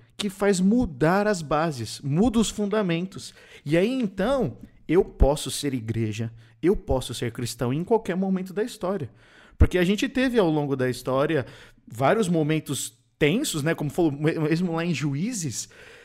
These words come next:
mas sempre teve uma igreja, sempre teve os fiéis, sempre teve os que permaneceram. E esses, eu creio que eram os que tinham essa experiência, tinham, tinham experimentado esse amor de Deus, né?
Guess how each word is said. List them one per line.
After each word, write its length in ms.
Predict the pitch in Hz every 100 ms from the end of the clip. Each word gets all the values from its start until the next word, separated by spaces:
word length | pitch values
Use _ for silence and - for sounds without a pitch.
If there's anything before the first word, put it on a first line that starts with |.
| - -
mas 220 | 151 165
sempre 480 | - - 247 285 277
teve 480 | - - 190 202 196
uma 160 | 202
igreja, 500 | 214 175 156 147 123 101 - _ _
sempre 540 | - - 220 254 262
teve 360 | - 190 202 185
os 140 | 202
fiéis, 500 | - 226 180 151 123
sempre 420 | - 196 220 -
teve 260 | - 180 185
os 80 | 196
que 100 | 208
permaneceram. 720 | 202 190 180 196 196 202 175
E 100 | 170
esses, 320 | 233 247 -
eu 140 | 160
creio 320 | 156 143 180 220
que 100 | 175
eram 220 | 160 190 - - -
os 120 | 170
que 120 | -
tinham 200 | 190 190
essa 140 | 190 196
experiência, 720 | 190 - 233 220 214 214 190
tinham, 360 | - 151 175
tinham 140 | - 170
experimentado 500 | - 180 180 185 180
esse 160 | -
amor 300 | 240 190 226
de 140 | 190 117
Deus, 260 | 107 95
né? 100 | 98